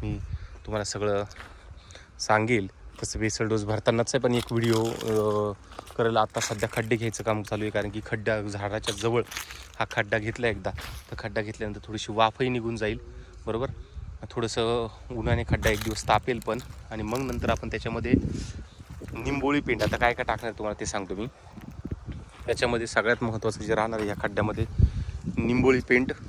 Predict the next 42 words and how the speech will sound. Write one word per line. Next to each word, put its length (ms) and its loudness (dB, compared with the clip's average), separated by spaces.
जी 60 4
आणलेली 440 4
मी, 200 -2
चांगल्या 260 0
क्वालिटीची 420 -2
निंबोळी 360 0
पेंट 300 0
आपण 220 0
टाकणार 300 2
आहे 120 -4
खाली, 140 -4
कारण 220 -4
की 120 -6
निमॅटोड 460 2
वगैरे 280 2
जे 120 2
आहेत 200 2
या 40 2
सगळ्यांवरती 800 4
अतिशय 300 0
चांगला 380 4
असा 180 2
रामबा-, 420 4
रामबाण 360 4
उपाय 300 0
असतो 180 -6
निंबोळी 320 2
पेंट. 240 -2
अ, 340 2
तिकडे 200 -4
त्या 100 8
बाजूला 280 4
मी 120 0
आणून 220 4
ठेवलेली 360 0
आहे 100 0
सगळ्या 220 2
गोष्टी, 240 -2
इथं 160 0
बघू 140 -2
शकता 280 0
तुम्ही, 280 2